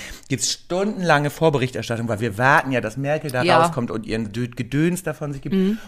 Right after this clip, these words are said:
Speaker 1: dann gucken wir hundertzwanzigtausend Stunden auf einen leeren Konferenztisch mit so kleinen Softtrinkfläschchen. Und dann denke ich mir,
Speaker 2: Ja.
Speaker 1: worauf warten wir?
Speaker 2: Wissen Sie, wo wir hin müssen? Wir müssen so ein mega super vip werden, auf den gewartet wird.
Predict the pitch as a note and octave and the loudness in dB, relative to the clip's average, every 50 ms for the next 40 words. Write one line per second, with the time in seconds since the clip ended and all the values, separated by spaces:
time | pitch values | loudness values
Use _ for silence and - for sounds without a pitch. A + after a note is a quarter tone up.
0 | - - C3+ C3 - E3 - D3+ D3+ D3 C#3+ E3+ F#3 F#3 F3+ F3 - - - D#3+ | -6 -4 -4 -4 -4 -6 -6 -4 -4 -2 -2 -2 -2 -2 -2 -4 -4 -2 2 2
1 | D3+ D#3 D3 - D#3+ C#3 - - D3 D3 C#3+ C#3+ C3+ D3 - - - D3+ D#3 D#3+ | 2 2 0 -4 -6 -8 -6 -4 0 0 0 0 -2 -4 -6 -4 -2 -2 -2 0
2 | B2+ A#2+ B2+ C3 - - - - - - B2+ C3 B2+ C3 C3+ C3+ C3 B2+ B2+ D3+ | -2 -2 -4 -4 -6 -12 -16 -6 2 2 2 2 2 -2 -4 -2 -2 0 0 2
3 | D#3+ D#3+ D#3+ D#3 D#3 D#3 C#3 - C#3+ B2 C3 C3 C#3 C3 - A2+ A#2 B2 - B2+ | 2 2 0 0 -2 -2 0 0 2 2 2 2 0 -2 -6 -6 -6 -4 -4 -4
4 | A#2 - D3 C#3 C3 C3+ - D3+ D3 - - - C3+ B2+ A2 - A2 G2 F#2+ - | -2 0 0 0 0 0 -2 -4 -6 -6 -4 -4 -4 -4 -4 -4 -6 -6 -6 -6
5 | - F#2 E2+ F2+ G2+ G2+ G2 A#2+ A#2+ - G#4+ - - A4+ - A4+ - - D#3 D#3+ | -6 -6 -4 -4 -6 -4 -4 -2 0 4 4 6 8 8 6 6 4 0 -2 -2
6 | D3+ - - D#3+ D#3+ D#3+ C#3+ C#3+ C#3 G2+ G2 F#2 E2+ F2 - - A#3 A3 - C#4 | -2 0 4 6 6 6 6 4 0 -4 -4 -4 -6 -6 -4 -2 -2 0 2 4
7 | A#3+ A3 F#3+ G3+ F#3+ A#3+ A3+ A3 A3+ A3 G3+ F#3 F#3 - G#3 G3+ F#3+ G3+ A3 G#3+ | 4 4 2 2 2 4 4 6 8 8 6 6 4 2 2 4 6 6 6 6
8 | A#3+ A#3 G3 G#3+ G#3 G#3 G#3 G#3+ A#3 B3 B3 A#3+ A#3+ G3+ F#3 - - C4 - - | 4 4 4 6 6 8 10 10 8 8 8 6 6 4 2 0 0 2 4 4
9 | G#3+ G3+ E3+ D3+ F3 - - - E3 E3 F3 F3+ - D#3+ - - _ - _ - | 4 4 4 0 -2 -2 0 0 2 2 2 2 0 -4 -4 -10 _ -20 _ -2
10 | - F#3+ F3 D#3+ - - F#3 F3+ F3 E3+ D3 D#3+ D#3+ F3+ - E3 D3 D#3+ G3 G3+ | 2 2 2 2 4 4 4 4 4 2 2 2 0 0 0 -4 -2 2 2 2
11 | C#3+ - - - | 2 2 -4 -12